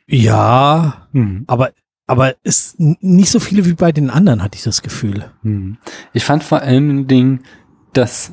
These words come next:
Speaker 2: Interessante, dass hier die Nacht eigentlich bunter ist als der Tag. Weil der Tag, der ist halt alles immer grau in grau und der spielt halt auch in diesen heruntergerockten Wohnungen und so.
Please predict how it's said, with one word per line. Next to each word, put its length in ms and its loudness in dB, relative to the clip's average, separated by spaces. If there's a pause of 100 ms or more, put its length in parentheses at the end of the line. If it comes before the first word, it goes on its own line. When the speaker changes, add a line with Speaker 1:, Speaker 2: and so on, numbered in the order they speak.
(120)
Speaker 2:
Interessante, 640 -2
dass 160 -2
hier 120 2
die 120 -2
Nacht 340 -2
eigentlich 340 -6
bunter 340 2
ist 140 -6
als 180 -6
der 140 -4
Tag. 520 -4 (540)
Weil 720 -2 (300)
der 120 0
Tag, 460 -2
der 160 0
ist 140 -2
halt 120 0
alles 240 2
immer 180 2
grau 280 -2
in 80 -4
grau 460 2
und 140 0
der 100 2
spielt 280 -4
halt 140 -2
auch 160 -4
in 100 -4
diesen 460 -2
heruntergerockten 920 -2
Wohnungen 480 0
und 180 -2
so. 260 2